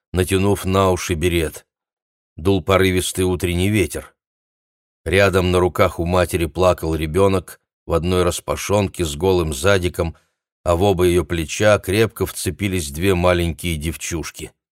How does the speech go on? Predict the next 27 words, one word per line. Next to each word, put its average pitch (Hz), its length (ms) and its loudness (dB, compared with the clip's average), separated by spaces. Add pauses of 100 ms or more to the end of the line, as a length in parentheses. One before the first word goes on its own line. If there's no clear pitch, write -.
(1400)
"Иди, 76 480 -10 (300)
сядь - 380 -6
ко 98 140 -6
мне", 92 380 -6 (440)
шепнул 92 440 0
он 85 140 2
младшенькой. 85 840 -2 (600)
Не 87 120 -2
отводя 95 400 2
глаз 101 440 2
от 104 200 -4
раскиданных 95 680 -2
по 90 100 -2
земле 90 360 0
вещей, 95 560 -2 (360)
она 104 220 0
переступила 107 720 -2
через 98 320 -4
его 101 240 0
ноги 107 500 2 (300)
и 90 80 -4
встала 113 440 2
в 98 60 -2
защитное 101 640 -2
кольцо 104 440 0
его 104 240 2
рук, 113 360 0